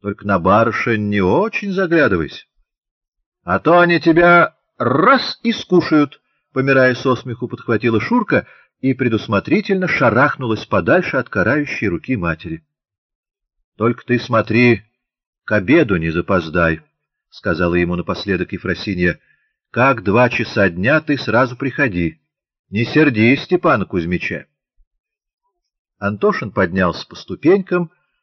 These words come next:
открыл дверь в полутемную вонючую подворотню и несколькими секундами позже вышел в новогоднюю Москву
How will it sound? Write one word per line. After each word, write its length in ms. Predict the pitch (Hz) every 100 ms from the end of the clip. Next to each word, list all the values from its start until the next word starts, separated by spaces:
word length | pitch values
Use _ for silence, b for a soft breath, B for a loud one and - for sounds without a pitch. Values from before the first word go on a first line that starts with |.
| _ _ _ _ _
открыл 460 | 117 - 185 220
дверь 300 | 156 117 170
в 100 | 135
полутемную 720 | - 113 117 - 160 139 113 95
вонючую 500 | 107 139 139 107 85
подворотню 840 | 98 82 87 185 214 202 208 202 _ _ _ _ _ _ _ -
и 160 | 147
несколькими 580 | 131 123 - 101 107 92
секундами 560 | 87 104 101 90 82 80
позже 560 | - 202 196 175 196 - _ _ -
вышел 640 | 90 196 - 170 165 147 -
в 120 | 85
новогоднюю 680 | 87 82 - 131 90 82 73
Москву 640 | 71 - - 85 143 196